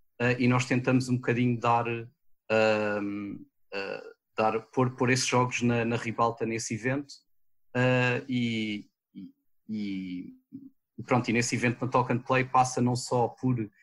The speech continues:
expor esses jogos na forma de poderem ser jogados na prática, mas também,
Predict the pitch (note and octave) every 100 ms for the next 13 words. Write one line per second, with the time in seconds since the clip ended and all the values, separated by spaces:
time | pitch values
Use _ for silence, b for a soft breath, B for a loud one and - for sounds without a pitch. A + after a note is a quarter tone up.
0 | b - - - C#3 C3+ C3 - C3 B2
1 | A2 A#2 - B2 A2+ G#2+ G#2+ A2+ - A2
2 | A2 G#2 A2+ - A2 A2 F#2+ A2 - A#2+
3 | B2+ C#3+ C3+ D#3 - _ _ - B2 -
4 | B2 A#2+ B2 B2+ C3+